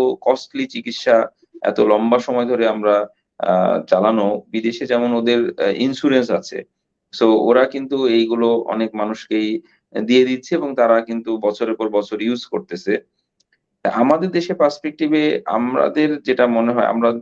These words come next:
আমরা রিউমাটোলজিস্টরাও, আহ, যেভাবে প্র্যাকটিস করছি, তাতে কিন্তু যেমন ইন্ডিয়াতে ওরা কিন্তু খুব অল্প চার, চার থেকে ছয় মাস দিয়ে ওরা এই, আহ,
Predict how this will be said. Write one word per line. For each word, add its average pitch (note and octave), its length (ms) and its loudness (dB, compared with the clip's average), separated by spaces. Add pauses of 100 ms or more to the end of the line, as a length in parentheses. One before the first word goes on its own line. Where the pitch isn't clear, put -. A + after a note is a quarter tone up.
(100)
আমরা G#2+ 520 2 (360)
রিউমাটোলজিস্টরাও, A#2+ 960 2
আহ, G#2 460 0
যেভাবে G#2+ 320 -4
প্র্যাকটিস G#2+ 400 -6
করছি, B2+ 380 -6
তাতে F#2 260 -2
কিন্তু A2 440 -2 (440)
যেমন B2+ 220 4
ইন্ডিয়াতে D#3+ 380 2
ওরা D3 160 2
কিন্তু D3 200 -6
খুব D#3 220 -2
অল্প B2 260 2
চার, A2+ 200 0 (100)
চার A2+ 160 0 (100)
থেকে G#2 180 -6
ছয় A#2 180 -2
মাস A#2+ 260 0
দিয়ে C#3 160 0
ওরা A2+ 340 4 (300)
এই, G2+ 420 -4
আহ, F#2+ 560 2